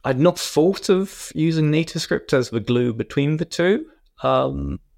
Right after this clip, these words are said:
but I think what we do is we'd leave that to Open Native. But it's an interesting point. It might actually be possible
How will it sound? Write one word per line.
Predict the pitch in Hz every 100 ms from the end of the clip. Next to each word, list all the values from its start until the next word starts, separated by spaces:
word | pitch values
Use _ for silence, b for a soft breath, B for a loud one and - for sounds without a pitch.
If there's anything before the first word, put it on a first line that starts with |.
| -
but | 131 - B B -
I |
think | - 165 135
what | -
we | 120
do | 127 123
is | 113
we'd | 110 127
leave | 123
that | 110 98
to | 107
Open | 107 - 107
Native. | 107 104 - 151 - _ _
But | 139 127 135
it's | -
an | 139
interesting | 185 175 160 139
point. | - 113 120 -
It | 127 -
might | 131 156 151
actually | 147 - - 98
be | 104
possible | - 113 - 98 101